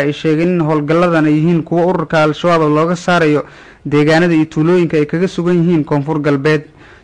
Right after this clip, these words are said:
Sidoo kale, saraakiisha dowladda federaalka Soomaaliya ayaa ka dalbaday shacabka ku dhaqan deegaanada Koonfur Galbeed inay la shaqeeyaan ciidamada ammaanka si looga hortago falalka lidii ku ah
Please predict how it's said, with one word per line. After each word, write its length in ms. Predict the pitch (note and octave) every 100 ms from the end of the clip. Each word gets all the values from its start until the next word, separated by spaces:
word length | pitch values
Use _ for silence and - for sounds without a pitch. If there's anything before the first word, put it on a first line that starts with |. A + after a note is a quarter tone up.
| -
Sidoo 240 | F3 E3
kale, 160 | - E3+
saraakiisha 500 | E3 D3+ D3 F3+ D#3+
dowladda 420 | C#3+ D#3 E3+ D#3
federaalka 480 | D3 F3+ F3 D#3+ -
Soomaaliya 560 | - D#3+ E3 F3 E3+ E3+
ayaa 240 | D3 D3 D3
ka 120 | F3
dalbaday 440 | D#3 D3+ D3 E3+
shacabka 440 | F3 D#3 C#3+ - D3+
ku 140 | F#3
dhaqan 360 | D#3 D#3 F3+ F3 - - -
deegaanada 520 | D#3 E3 F#3 G3 G#3 F3+
Koonfur 360 | E3 D3 F#3
Galbeed 420 | D3 D3+ C#3+ F3
inay 140 | F3+ E3
la 120 | F3+
shaqeeyaan 520 | - D#3+ D#3+ E3+ D#3+ C#3
ciidamada 380 | D3 F3+ E3+
ammaanka 400 | D3 E3+ E3+ -
si 260 | D3 - G#3+
looga 280 | G3+ F#3+ G#3
hortago 340 | E3 D#3 D3
falalka 420 | C#3+ E3 F#3+ F#3 E3
lidii 280 | F3+ D#3+ E3
ku 140 | -
ah 80 | D#3+